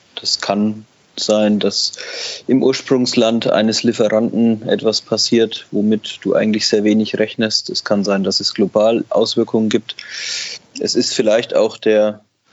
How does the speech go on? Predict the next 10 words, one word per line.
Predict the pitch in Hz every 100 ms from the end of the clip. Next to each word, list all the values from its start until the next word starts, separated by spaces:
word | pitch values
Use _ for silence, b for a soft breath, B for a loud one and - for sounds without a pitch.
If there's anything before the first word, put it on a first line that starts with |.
| b b b _ _ -
Ayayaya | 113 110 110 110 110 113 107 107
Jökull | 104 120 - 147 143
oder | 131
so | 131 139
<laughs> | 175
ähnlich, | 147 135 -
der | 107
Vulkan, | 110 113 - 110 120
der | 123
vor | 123 120 113